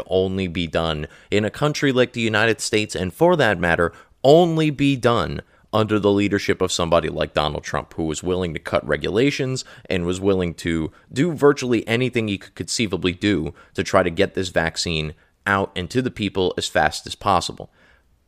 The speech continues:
Previous vaccines, the fastest vaccine, I believe, was for measles. It took four years. We got this sumbitch done in, like, eleven months. It's amazing. It might even be less than that, honestly. We're probably, probably closer to nine months.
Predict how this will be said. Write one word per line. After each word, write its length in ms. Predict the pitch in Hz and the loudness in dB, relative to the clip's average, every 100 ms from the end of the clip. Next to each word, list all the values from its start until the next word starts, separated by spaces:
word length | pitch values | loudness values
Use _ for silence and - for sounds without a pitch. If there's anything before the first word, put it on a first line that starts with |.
| - | -4
Previous 440 | 120 127 131 120 | 0 2 0 0
vaccines, 460 | - 110 - 113 - | 2 0 0 -4 -2
the 100 | 113 | -2
fastest 560 | - 143 175 - 170 | 2 2 2 0 -2
vaccine, 340 | 156 139 - 127 | 0 -2 -2 -4
I 40 | |
believe, 240 | 107 127 104 | -2 -2 0
was 100 | 95 | -2
for 160 | 101 | -4
measles. 560 | 90 120 147 156 156 - - | -2 -2 -2 -2 -4 -6 -8
It 180 | - 135 | -4 0
took 220 | 135 - | -2 -4
four 560 | - - 139 135 143 135 | -8 0 4 6 6 4
years. 520 | 104 120 92 80 80 - - | 2 2 2 0 -2 -10 -2
We 160 | 113 | 0
got 220 | 131 131 | 2 0
this 180 | 131 139 | 2 0
sumbitch 480 | - 117 104 110 98 | 2 0 2 -2 0
done 360 | 101 85 76 80 - - | 0 0 -2 -6 -10 -4
in, 100 | 107 | -2
like, 160 | 104 98 | 0 0
eleven 540 | 90 95 98 92 76 | 0 4 4 4 -2
months. 360 | 73 - - - _ _ | -4 -6 -10 -14 _ _
It's 180 | 139 139 - | -2 0 -2
amazing. 540 | 127 120 98 92 - | -2 2 2 0 -4
It 60 | - | -2
might 160 | 139 165 | 0 0
even 120 | 147 | 0
be 120 | 123 | 2
less 220 | 117 107 | 4 2
than 140 | - 87 | 0 -2
that, 220 | 85 52 | 0 0
honestly. 340 | 101 78 - | -2 -2 -4
We're 120 | 73 | -4
probably, 260 | 85 104 90 | -2 -2 -4
probably 320 | 85 117 101 | -4 0 0
closer 320 | - 107 - | 0 -2 -2
to 100 | 87 | -4
nine 300 | 82 85 87 | 0 0 0
months. 280 | - - - | -4 -10 -14